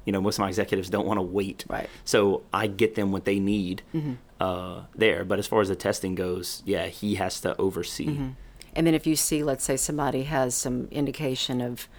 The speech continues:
Speaker 2: heart problems or anything, then they, they go to Doctor LaFleur, or you refer them out. I, I know you probably work with them, but you're able to tell people you probably need to go
Speaker 1: Yeah, if they're
Speaker 2: to a
Speaker 1: having, if
Speaker 2: certain
Speaker 1: they're having
Speaker 2: physician.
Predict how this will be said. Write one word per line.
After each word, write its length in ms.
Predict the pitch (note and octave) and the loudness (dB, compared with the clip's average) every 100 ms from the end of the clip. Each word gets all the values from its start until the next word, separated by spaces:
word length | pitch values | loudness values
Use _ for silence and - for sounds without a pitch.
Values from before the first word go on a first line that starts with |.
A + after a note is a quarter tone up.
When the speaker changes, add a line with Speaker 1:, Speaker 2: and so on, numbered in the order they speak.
| - - - | -20 -20 -4
Speaker 2:
heart 360 | D#3+ D3 - | 2 2 0
problems 560 | - B2 A#2+ B2+ B2 - | -2 0 0 -2 -4 -2
or 60 | |
anything, 380 | C3 B2 C#3 B2 | -2 -2 -4 -4
then 160 | B2 B2 | -2 -2
they, 220 | B2+ B2 - | -2 -4 -4
they 120 | B2+ | -4
go 340 | C3 B2+ C#3 F3+ - - - F#3 F3+ | -2 -2 -4 -8 -16 -20 -18 -16 -10
to 100 | - | -4
Doctor 300 | D3 C3 A#2+ | -2 -2 -2
LaFleur, 240 | B2 B2+ - D3 | -6 -6 0 2
or 200 | C#3 C3 | 2 0
you 200 | C3+ C3+ | 0 -2
refer 320 | B2+ C3+ C3 | -2 -2 0
them 180 | B2+ C3 | 0 -2
out. 440 | C3 B2+ A#2 - - - - - - | -2 -2 -2 -6 -14 -20 -20 -16 -2
I, 100 | D3+ | 0
I 100 | D3 | 4
know 80 | D#3+ | 4
you 100 | D3+ | 4
probably 220 | D#3+ C3+ | 2 2
work 280 | C#3 D#3 - | 4 2 2
with 160 | B2+ | 0
them, 200 | - B2+ | 0 -2
but 200 | B2+ A#2+ | 0 0
you're 160 | D3 D3+ | 2 2
able 220 | C#3+ C3 | 2 0
to 300 | C3 B2+ G2+ A2 - - - - | -4 -4 -4 -6 -12 -20 -18 -4
tell 180 | D#3 | -2
people 320 | C#3+ D3+ - C3 | 0 -2 -2 -2
you 140 | B2+ | -4
probably 320 | - D3 C3 | -4 -4 0
need 180 | C3 B2 | -2 -2
to 60 | A#2+ | -2
go 400 | B2 B2 B2 A#2 - - - - - - - - | -2 0 -2 -4 -14 -20 -20 -20 -20 -20 -20 -4
Speaker 1:
Yeah, 140 | - F#3 | 6 8
if 140 | B2+ | 8
they're 80 | F3 | 8
Speaker 2:
to 60 | E3 | 8
a 20 | |
Speaker 1:
having, 140 | C#3+ | 8
if 20 | |
Speaker 2:
certain 180 | B2+ C#3 | 8 8
Speaker 1:
they're 120 | D3+ | 8
having 200 | C#3 A2 | 8 8
Speaker 2:
physician. 60 | C3+ | 4